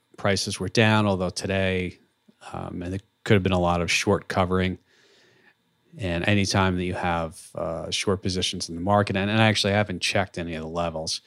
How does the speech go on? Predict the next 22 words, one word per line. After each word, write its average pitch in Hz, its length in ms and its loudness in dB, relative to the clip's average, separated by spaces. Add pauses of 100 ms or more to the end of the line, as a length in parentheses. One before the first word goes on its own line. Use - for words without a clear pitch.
(960)
but 87 180 0
any 110 300 2
sort 101 280 2
of 90 160 -2
rebound 90 640 2 (680)
has 90 880 -2
the 87 480 -6
shorts - 580 0
needing 87 320 -6
to 85 80 -10
close, 110 480 4
exacerbating 87 720 -4
the 82 80 -8
move, 82 340 -10 (1120)
uh, 76 140 -2
higher 95 340 4
a 82 80 2
little 78 200 -4
bit. 73 280 -6
So, 78 420 -2
you - 120 -20
know, 80 240 -12